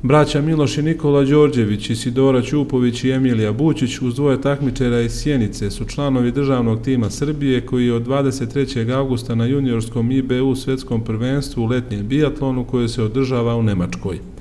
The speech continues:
I u stručnom timu su treneri iz Smučarskog kluba Zlatibor, Radosav Jelisijević i Dejan Krsmanović,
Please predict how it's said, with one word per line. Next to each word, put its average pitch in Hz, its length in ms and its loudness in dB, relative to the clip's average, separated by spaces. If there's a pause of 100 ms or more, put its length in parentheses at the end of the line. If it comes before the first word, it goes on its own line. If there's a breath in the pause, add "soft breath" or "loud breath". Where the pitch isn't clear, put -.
(120 loud breath)
I 165 80 2
u 151 60 2
stručnom 170 540 0
timu 165 300 2
su - 140 -2
treneri 147 440 2
iz 135 100 0
Smučarskog 139 540 -2
kluba 135 300 0
Zlatibor, 113 560 0
Radosav 113 480 0
Jelisijević 117 720 0
i 127 60 -2
Dejan 120 320 2
Krsmanović, 135 840 0